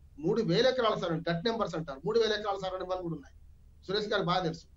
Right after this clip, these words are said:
కనుక ఏమైందంటే ఇవి ఎక్కువ నమోదైన సందర్భాలు ఉన్నాయి. ఓ వంద ఎకరాలు ఉందనుకోండి, నూట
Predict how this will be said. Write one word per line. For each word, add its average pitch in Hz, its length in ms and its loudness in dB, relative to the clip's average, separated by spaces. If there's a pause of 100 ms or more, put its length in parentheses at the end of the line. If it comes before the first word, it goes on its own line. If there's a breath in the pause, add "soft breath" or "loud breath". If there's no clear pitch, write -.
(220)
కనుక 240 220 -2
ఏమైందంటే 214 480 2 (440)
ఇవి - 220 -8
ఎక్కువ 202 240 2
నమోదైన 240 500 6
సందర్భాలు 185 380 0
ఉన్నాయి. 143 180 -2
ఓ 185 140 -4
వంద 185 200 2
ఎకరాలు 226 300 2
ఉందనుకోండి, 165 500 0
నూట 240 160 0